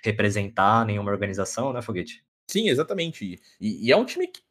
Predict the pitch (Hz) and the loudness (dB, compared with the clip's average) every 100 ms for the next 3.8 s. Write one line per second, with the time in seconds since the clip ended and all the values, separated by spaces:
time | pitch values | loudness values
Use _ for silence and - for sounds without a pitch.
0 | - - 160 139 151 180 175 214 214 165 | -10 -6 2 4 4 2 0 0 0 2
1 | 160 160 151 151 175 135 143 165 - 104 | 2 0 0 0 -2 -2 -2 -2 -6 -6
2 | - 143 127 117 113 104 95 143 151 160 | -2 0 2 2 0 0 -2 -2 -2 -4
3 | 220 170 156 139 131 151 117 | 0 -2 0 -2 -2 -2 -4